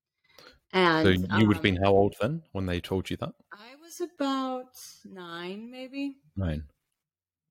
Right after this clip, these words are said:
Speaker 1: Yeah,
Speaker 2: So
Speaker 1: about
Speaker 2: this
Speaker 1: nine.
Speaker 2: was, this is, again, Logan's sperm donor was also,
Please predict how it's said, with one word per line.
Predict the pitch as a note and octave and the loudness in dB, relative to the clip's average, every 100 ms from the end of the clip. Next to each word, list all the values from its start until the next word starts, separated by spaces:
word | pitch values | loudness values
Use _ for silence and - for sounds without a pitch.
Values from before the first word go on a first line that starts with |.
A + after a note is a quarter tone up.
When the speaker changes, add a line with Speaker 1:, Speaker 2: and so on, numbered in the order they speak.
| _ _ _ - | _ _ _ -6
Speaker 1:
Yeah, | E3 C#3+ - | -6 -6 -2
Speaker 2:
So | G3+ | 2
Speaker 1:
about | F3+ | 6
Speaker 2:
this | D#3+ | 6
Speaker 1:
nine. | - | 6
Speaker 2:
was, | G#2 - | 4 4
this | G#2 - | 0 2
is, | F#2 - | -2 0
again, | G2+ F#2+ F2+ | 2 2 6
Logan's | F#2+ F#2+ F2+ E2 D#2 - | 4 4 0 -2 -4 -6
sperm | - F#2 F2 | 2 4 4
donor | E2 D#2+ D2+ | 2 -2 -2
was | D#2 | -4
also, | - F2 - E2 C#2+ C#2+ | -2 -2 0 -2 -2 -6